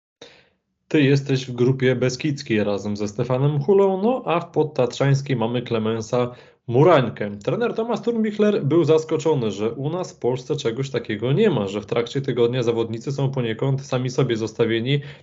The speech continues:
W Austrii znamy takie historie. Jeżeli ktoś nie łapie się w kadrze, może pracować regionalnie, może budować tę formę, no i zawsze do reprezentacji wrócić. Czy wam też przekazano, że to jest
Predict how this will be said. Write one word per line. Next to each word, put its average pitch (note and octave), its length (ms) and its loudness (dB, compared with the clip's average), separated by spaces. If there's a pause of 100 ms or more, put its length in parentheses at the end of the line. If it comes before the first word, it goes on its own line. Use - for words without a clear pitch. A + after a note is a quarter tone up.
(160)
W - 40 -12
Austrii E3 580 0
znamy G#3+ 300 -4
takie A2+ 260 -8
historie. A2 440 0
Jeżeli A2 280 -2
ktoś A#2+ 200 -4
nie C3 80 2
łapie C3+ 220 0
się C#3+ 120 0
w C#3 60 -4
kadrze, D#3 480 2 (260)
może C#3 400 2
pracować C3+ 580 -2
regionalnie, B2 640 0
może A2 280 -2
budować A#2+ 420 0
tę A#2+ 100 -2
formę, C3+ 340 0
no E3 80 0
i E3 80 0
zawsze D3+ 280 0
do C#3+ 80 2
reprezentacji C3+ 760 -2 (300)
wrócić. C3 540 2
Czy B2 160 -4
wam C#3+ 200 0
też - 180 0
przekazano, A2 640 0
że G#2 120 -6
to A#2+ 220 2
jest B2 360 -4